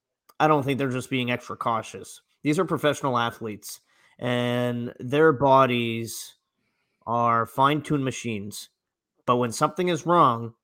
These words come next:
they know. So if Carey Price needs to go see the surgeon,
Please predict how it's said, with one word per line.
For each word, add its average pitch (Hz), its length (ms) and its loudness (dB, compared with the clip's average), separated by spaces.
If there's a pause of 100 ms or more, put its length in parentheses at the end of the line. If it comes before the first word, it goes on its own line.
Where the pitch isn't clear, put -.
(340)
they 120 460 -2
know. 117 360 0 (840)
So 120 160 -4
if 110 120 -6
Carey 190 340 6
Price 170 520 4
needs 147 260 -4
to 151 100 -2
go 151 200 4
see 180 220 0
the 196 140 2
surgeon, 160 720 2